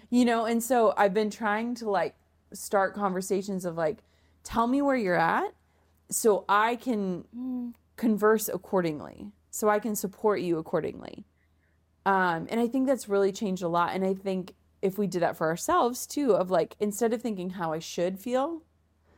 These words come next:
Speaker 1: like, where am I at? On a scale of one being miserable and five being on top of the world and vibrant, where am I at?
Speaker 2: And when you answer the question honestly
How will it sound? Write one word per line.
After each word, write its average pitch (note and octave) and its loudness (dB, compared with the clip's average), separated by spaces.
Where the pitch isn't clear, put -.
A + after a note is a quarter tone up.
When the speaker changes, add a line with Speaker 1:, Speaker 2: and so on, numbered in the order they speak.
Speaker 1:
like, F#3+ -2
where A3 2
am A3 0
I E3+ -2
at? G2+ -8
On F#3+ -2
a G3 -2
scale A#3+ 2
of E3+ 0
one F#3+ 0
being B3 0
miserable F#3+ 0
and D#3+ -4
five F#3 0
being D#3 -8
on G#3 0
top G#3 -4
of G3 -6
the G3+ -2
world F3 -2
and E3+ -6
vibrant, D#3+ -4
where E3+ 0
am E3 -2
I A#2+ -8
at? - -16
Speaker 2:
And A3 2
when B3 2
you G#3+ -4
answer F#3+ -2
the F3+ -2
question F#3 -8
honestly D#3+ -6